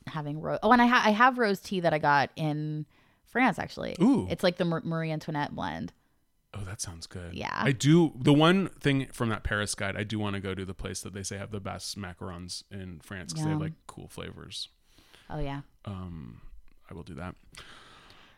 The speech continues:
Speaker 2: Uh, what would you buy?
Speaker 1: Okay, would buy. How about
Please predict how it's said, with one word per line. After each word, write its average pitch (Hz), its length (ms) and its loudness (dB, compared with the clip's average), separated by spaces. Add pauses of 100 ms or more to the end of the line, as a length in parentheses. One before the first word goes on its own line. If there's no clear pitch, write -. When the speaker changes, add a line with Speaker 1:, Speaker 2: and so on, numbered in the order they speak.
(120)
Speaker 2:
Uh, 147 600 10
what 147 100 10
would 156 100 10
you - 60 8
buy? 123 160 10 (340)
Speaker 1:
Okay, 180 420 6
would 170 300 2
buy. 147 640 6
How - 220 0
about 170 420 4